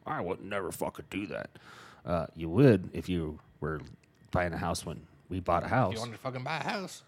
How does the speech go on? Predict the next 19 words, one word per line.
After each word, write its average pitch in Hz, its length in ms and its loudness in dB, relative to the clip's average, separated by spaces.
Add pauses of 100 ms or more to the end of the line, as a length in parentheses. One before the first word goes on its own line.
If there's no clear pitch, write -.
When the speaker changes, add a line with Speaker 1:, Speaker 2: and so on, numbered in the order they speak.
(1700)
Speaker 1:
It's - 80 -14
like, 85 180 -6
not 98 280 2
everybody 117 440 6
can 104 140 -2
go 104 380 6 (100)
find 104 380 2
a - 20 -10
piece 107 240 2
of 92 60 -4
land 98 260 0
with 90 140 -2
a - 20 -2
fucking 82 480 -2 (100)
double 95 240 4
wide 95 200 4
trailer 98 340 4
on 82 140 0
it, 85 140 -4